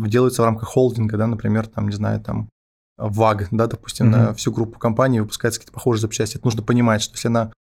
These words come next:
Speaker 1: э, запчасть унифицирована на разные автомобили, ну и так далее. То есть много очень факторов. А вот, плюс фактор того, что запчасть оригинальная, если это, например, бу запчасть,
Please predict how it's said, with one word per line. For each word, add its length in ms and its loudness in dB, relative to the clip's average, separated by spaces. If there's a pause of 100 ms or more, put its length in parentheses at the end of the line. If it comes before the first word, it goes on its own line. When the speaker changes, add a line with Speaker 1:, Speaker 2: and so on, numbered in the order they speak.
(340)
Speaker 1:
э, 200 -6
запчасть 320 2
унифицирована 480 2
на 80 4
разные 220 2
автомобили, 500 0
ну 120 0
и 20 2
так 140 0
далее. 220 2
То 60 -6
есть 120 -6
много 180 2
очень 160 -2
факторов. 420 -4 (760)
А 100 0
вот, 340 0
плюс 420 0 (100)
фактор 360 -4
того, 240 2
что 680 -2
запчасть 380 0
оригинальная, 680 2 (140)
если 240 0
это, 240 0
например, 380 -2
бу 220 0
запчасть, 540 -4